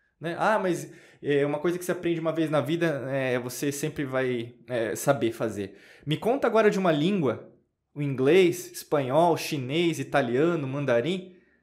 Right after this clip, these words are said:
Me fala agora se você consegue falar, você aprendeu lá atrás e consegue falar agora. Não é assim que funciona,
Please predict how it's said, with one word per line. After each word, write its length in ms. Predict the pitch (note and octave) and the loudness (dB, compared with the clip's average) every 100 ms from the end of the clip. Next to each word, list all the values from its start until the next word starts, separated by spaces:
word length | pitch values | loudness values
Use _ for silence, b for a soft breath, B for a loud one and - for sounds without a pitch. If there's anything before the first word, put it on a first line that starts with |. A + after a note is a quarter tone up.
| B | B
Me 100 | - | -8
fala 280 | C3+ G#3 C#4 | 2 4 4
agora 220 | A#3 A#3+ | 4 2
se 100 | A3 | 0
você 180 | F#3+ F#3 | -4 -6
consegue 320 | G3 F#3 F#3+ | -6 -2 -2
falar, 280 | F3+ D#3+ E3 | 0 0 2
você 160 | E3+ E3+ | 2 -2
aprendeu 300 | E3 E3 F3 | -2 0 2
lá 100 | E3 | 2
atrás 300 | E3 E3+ E3+ | 2 2 2
e 40 | |
consegue 260 | E3+ E3+ E3 | 0 -2 -2
falar 200 | D#3 D3 | 0 0
agora. 240 | C#3+ D3+ | 2 0
Não 120 | D3 | 0
é 40 | F#3+ | -4
assim 240 | B3 B3 | -4 -8
que 60 | A#3 | -10
funciona, 520 | G#3 G3 D3+ F#3 F3+ | -12 -10 -8 -8 -8